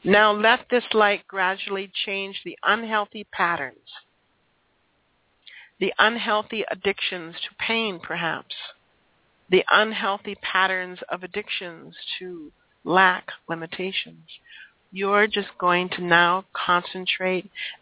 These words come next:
that you are distributing throughout your brain particles of golden white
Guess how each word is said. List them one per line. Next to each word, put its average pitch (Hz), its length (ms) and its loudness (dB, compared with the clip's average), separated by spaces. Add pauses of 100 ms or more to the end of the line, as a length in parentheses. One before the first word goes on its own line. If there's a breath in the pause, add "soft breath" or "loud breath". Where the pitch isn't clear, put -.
that 156 260 6
you 196 480 -6
are 175 100 4
distributing 196 920 2 (260 loud breath)
throughout 185 520 0 (140)
your 208 200 2
brain 165 480 0 (2000)
particles 196 680 4 (120)
of 175 100 -6 (120)
golden 180 460 -4 (120)
white 170 300 0